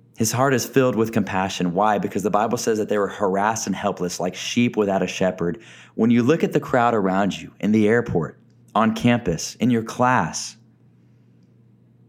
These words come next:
they're harassed and helpless, like sheep without a shepherd. He looks at his disciples and he says, "The harvest is plentiful." When you're walking through campus,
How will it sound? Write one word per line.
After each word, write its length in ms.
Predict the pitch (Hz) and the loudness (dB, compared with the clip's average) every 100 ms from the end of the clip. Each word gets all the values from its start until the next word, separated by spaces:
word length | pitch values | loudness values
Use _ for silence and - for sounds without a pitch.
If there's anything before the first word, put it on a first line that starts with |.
| - | -6
they're 100 | 101 | -4
harassed 880 | 107 101 85 85 95 98 - - - - | 0 -2 0 -2 -4 -6 -12 -18 -20 -8
and 100 | 85 | -8
helpless, 760 | 80 - 82 - - - - - | -6 -6 -6 -8 -18 -16 -18 -12
like 160 | 90 | -12
sheep 560 | - - - 104 - - | -8 -8 -2 -2 -2 -6
without 480 | - 87 80 80 - - _ _ - | -6 -4 -4 -6 -8 -14 _ _ -10
a 60 | |
shepherd. 560 | - - - - 73 - _ _ _ | -8 -2 -2 -2 -8 -8 _ _ _
He 160 | 117 | 0
looks 320 | 104 123 151 | 4 4 2
at 80 | 165 | 2
his 140 | 139 107 | 0 0
disciples 560 | 107 101 104 92 92 | 0 0 0 0 2
and 100 | 90 | 2
he 140 | 98 110 | 2 0
says, 280 | 107 92 | 2 0
"The 140 | 87 92 | 2 -2
harvest 800 | 85 - 110 120 117 117 - - | -2 0 2 2 2 -2 -6 -10
is 440 | - 98 98 95 95 - - _ - | 0 2 2 0 -4 -16 -20 _ -12
plentiful." 580 | - 101 101 - 87 85 | 0 2 2 2 0 2
When 200 | 92 92 | 2 2
you're 320 | 92 113 143 | 2 2 2
walking 540 | 120 92 98 110 123 | 0 -2 -2 -2 -2
through 280 | 117 101 101 | -2 -2 -2
campus, 680 | - 90 85 82 76 - - | 0 -2 -2 -4 -10 -12 -18